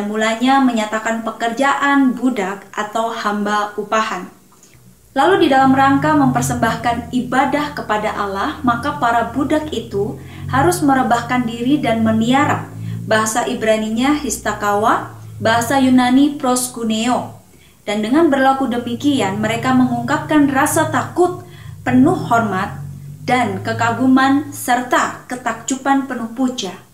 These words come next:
kepada Allah. Seperti layaknya seorang hamba melayani Sang Tuan Raja adalah merupakan kewajiban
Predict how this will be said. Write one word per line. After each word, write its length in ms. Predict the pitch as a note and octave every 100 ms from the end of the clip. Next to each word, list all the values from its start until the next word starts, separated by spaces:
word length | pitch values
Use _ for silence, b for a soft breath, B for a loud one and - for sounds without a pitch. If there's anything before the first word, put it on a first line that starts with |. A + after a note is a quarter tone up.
| -
kepada 380 | G#3 A3 G#3 G#3+
Allah. 300 | F#3+ F3+ - - - - - B B B B B -
Seperti 400 | D4+ E4+ F#4 F#4+
layaknya 480 | C4+ B3+ B3+ D4
seorang 380 | C#4+ A3 A#3 A3+
hamba 320 | B3+ B3+ B3 C4
melayani 480 | A#3+ G#3+ G#3+ G#3+
Sang 320 | G#3+ - D4+ D#4
Tuan 240 | C4 A#3
Raja 560 | A3+ A3+ A#3 - F#3 - -
adalah 400 | G#3 G#3 A3 A3+
merupakan 480 | A3+ A3 A#3+ C4+ D4+ D4
kewajiban 800 | C4 A3 G#3+ F#3+ C4 - G3